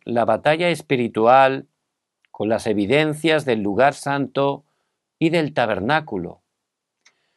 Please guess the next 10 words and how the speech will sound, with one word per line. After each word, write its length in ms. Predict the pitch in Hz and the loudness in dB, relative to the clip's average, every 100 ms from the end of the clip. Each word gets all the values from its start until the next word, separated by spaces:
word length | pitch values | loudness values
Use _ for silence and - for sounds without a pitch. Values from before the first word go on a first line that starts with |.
| _ _ | _ _
Jocabed, 840 | _ 131 120 123 127 170 170 175 175 _ _ _ _ - | _ -4 2 2 4 4 4 2 -4 _ _ _ _ -4
Moisés 720 | 107 101 - 143 151 151 151 | -4 -4 0 2 4 2 -2
y 120 | 123 | -4
Jetro 760 | 110 165 170 175 120 113 131 - _ _ _ _ _ _ _ _ - | -2 0 0 0 2 2 0 -6 _ _ _ _ _ _ _ _ -2
pudieron 500 | 135 160 190 202 196 | 2 4 4 0 0
sobrepasar 1040 | - 143 135 117 110 - 139 143 147 151 _ _ _ _ _ | 0 0 2 2 0 0 2 4 2 0 _ _ _ _ _
la 160 | 123 | -2
vida 280 | 117 165 202 | 2 4 4
del 200 | 185 151 | 4 2
desierto 920 | 123 101 - 151 143 - 120 120 127 | 0 -2 2 2 2 0 0 0 -2